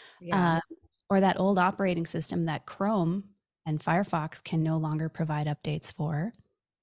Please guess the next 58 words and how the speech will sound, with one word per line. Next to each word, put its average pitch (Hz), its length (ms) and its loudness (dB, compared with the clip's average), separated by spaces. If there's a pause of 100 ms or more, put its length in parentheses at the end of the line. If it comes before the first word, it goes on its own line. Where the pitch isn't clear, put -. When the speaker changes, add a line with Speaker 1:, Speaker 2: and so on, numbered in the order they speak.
(300)
Speaker 2:
So - 160 0
that 175 160 2
could 196 100 2
be 196 100 6
one 180 220 6
reason. 160 540 0 (800)
Or 214 180 6
it 208 100 0
could 247 160 2
be 240 160 4
that, 208 240 2 (160)
you 185 60 0
know, 170 160 2
we 202 120 0
just 170 200 -4
can't 170 220 -2
be 180 100 2
bothered 170 600 0
to - 180 0
update. - 500 -2 (440)
You 170 160 -6
know, 190 100 0
uh, 165 460 2
I 156 120 -2
could 160 160 -4
be 175 140 4
in 170 140 2
Chrome 185 460 4
and 170 120 2
see 180 180 0
that 165 140 -2
there's 160 180 0
a 160 60 -4
Chrome 190 320 0
update 165 460 -4
and 165 120 0
I 156 120 0
can 175 200 0
decide, 175 640 -2 (400)
do 170 160 4
I 160 100 2
update 156 360 0
Speaker 1:
Yeah. 151 80 -2
Speaker 2:
it - 60 -12 (200)
now 254 140 0
or 233 100 2
do 202 180 2
I 185 80 2
do 180 180 0
it 185 80 -2
Speaker 1:
Yeah. 156 60 -4
Speaker 2:
later? 262 340 -2 (280)
That's 226 180 -4
a 311 40 0
decision 262 460 0
that 180 120 2
we're 175 120 2
making. 180 500 -2